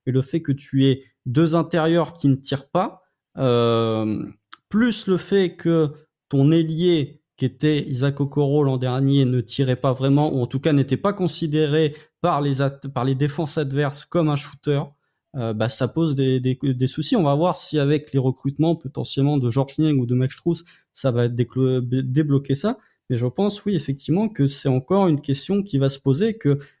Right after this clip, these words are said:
en l'état, t'as difficilement... Euh, une réponse à ce que vont proposer les défenses quand Mobley et quand Jarrett Allen seront sur le parquet,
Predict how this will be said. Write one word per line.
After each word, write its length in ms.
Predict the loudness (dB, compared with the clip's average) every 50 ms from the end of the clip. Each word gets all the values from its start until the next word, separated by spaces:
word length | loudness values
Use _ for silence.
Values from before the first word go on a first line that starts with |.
| _ _ _ _ _ _
en 160 | 0 2 2 4
l'état, 420 | 2 2 0 0 0 0 0 0
t'as 220 | 0 0 -2 -2
difficilement... 1120 | -2 -2 -4 -4 -4 -4 -4 -4 -4 -4 -2 -2 -2 0 0 2 2 2 0 0 -2 -6 _ _ _ _ _ _ -4 0
Euh, 320 | 2 2 4 4 2 2 4
une 160 | 4 4 4
réponse 720 | 4 4 2 0 0 -2 -2 0 0 0 -2 -4 -8 -10 -12 _ _
à 280 | -2 0 2 2 2 0
ce 140 | -4 -8 -8
que 100 | -2 -2
vont 220 | 0 2 0 0
proposer 460 | -2 -4 -6 -6 -4 -4 -2 0 0 0
les 80 | 0
défenses 480 | 0 0 -2 -2 -4 -6 -6 -6 -8 -8
quand 320 | -4 -2 0 0 2 2
Mobley 460 | 2 2 2 2 2 2 0 0 0
et 60 | 0 -2
quand 140 | -2 -2
Jarrett 320 | -2 0 0 0 0 0 0
Allen 220 | 0 0 0 0
seront 160 | -2 -2 -6
sur 180 | -8 -6 -6 -8
le 60 | -6
parquet, 440 | -4 -4 -6 -4 -4 -6 -6 -6 -6